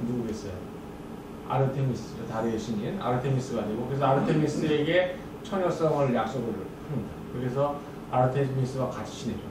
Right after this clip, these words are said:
사실 이거는 사실 여성의 동성애를 이야기를 하는 겁니다. 이거는. 그렇게 해서 남자, 그 대신 남자는 전혀 상대하지 않겠다는 그런 맹세를 하고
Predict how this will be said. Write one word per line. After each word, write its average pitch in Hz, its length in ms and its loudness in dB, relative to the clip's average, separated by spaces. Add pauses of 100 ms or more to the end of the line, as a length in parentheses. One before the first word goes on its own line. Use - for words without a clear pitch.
(100)
사실 160 280 2
이거는 156 400 6 (540)
사실 139 200 -2
여성의 180 420 8
동성애를 156 760 6
이야기를 120 300 2
하는 170 160 -2
겁니다. - 260 -4
이거는. - 60 -8 (920)
그렇게 135 200 2
해서 - 400 2 (160)
남자, 139 580 4
그 131 60 0
대신 131 220 2
남자는 131 560 4 (160)
전혀 120 180 0
상대하지 170 360 2
않겠다는 117 500 0
그런 117 320 0 (360)
맹세를 127 480 2
하고 170 360 0